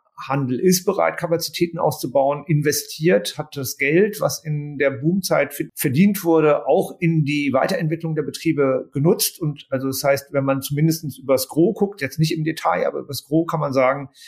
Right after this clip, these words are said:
der Handel kümmert sich um seine Kapazitäten und baut die auch aus.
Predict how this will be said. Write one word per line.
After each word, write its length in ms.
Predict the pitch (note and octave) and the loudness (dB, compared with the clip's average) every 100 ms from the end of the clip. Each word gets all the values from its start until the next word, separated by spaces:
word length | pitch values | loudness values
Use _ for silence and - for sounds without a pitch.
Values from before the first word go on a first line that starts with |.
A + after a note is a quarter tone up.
| - - | -8 -2
der 160 | C3 | 0
Handel 480 | C#3 C3+ C3 B2 C3 _ _ _ _ _ _ | 0 0 2 2 0 _ _ _ _ _ _
kümmert 340 | - E3 G3+ - | 0 2 2 0
sich 180 | F3+ | -4
um 80 | F3 | 0
seine 220 | D#3+ D3+ | 0 0
Kapazitäten 720 | D#3 D#3 C#3 - - D#3 D#3+ E3+ | -2 -6 -6 -8 -2 -2 -2 -4
und 140 | C3 | 0
baut 260 | B2+ D#3 D#3+ | 2 2 -2
die 120 | E3 | -4
auch 220 | C#3 - | -6 -2
aus. 340 | B2+ B2+ - | -4 -4 -10